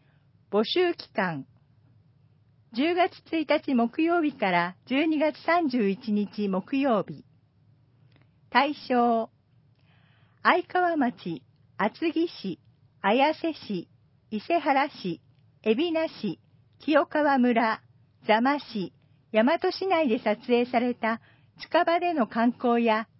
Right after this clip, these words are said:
地元の魅力、元気を写した写真。一人何点でも応募可。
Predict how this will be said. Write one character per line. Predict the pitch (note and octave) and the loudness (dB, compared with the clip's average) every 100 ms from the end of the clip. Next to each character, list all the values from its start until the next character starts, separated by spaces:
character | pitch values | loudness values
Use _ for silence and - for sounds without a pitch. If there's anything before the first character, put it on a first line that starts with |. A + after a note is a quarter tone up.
| - | -6
地 | F#3+ | 0
元 | B3+ D#4 D#4 | 0 0 -2
の | D4 C4 | 0 0
魅 | F#3 | 0
力、 | A#3 B3+ - B3+ - _ - | 0 0 -2 -6 -6 _ -4
元 | D4 F4+ | -2 -2
気 | - C#4 | -4 -2
を | A3 | -2
写 | G3+ B3+ | -2 -6
し | A#3+ - | -8 -2
た | G3+ G3 | -2 -2
写 | F#3 - | -14 -14
真。 | E3 D#3 - _ _ _ _ _ _ _ _ _ _ | -12 -12 -14 _ _ _ _ _ _ _ _ _ _
一 | - E4 D4+ | -4 2 2
人 | A#3+ G#3+ _ _ - | 0 -6 _ _ -2
何 | E4 F#4+ | 0 0
点 | C#4 C#4 | -2 -2
で | G#3 F#3 | 0 -2
も | D#3+ F#3 G#3+ | -2 -2 -2
応 | |
募 | G3+ G#3 - | -2 -6 -6
可。 | F3+ | -8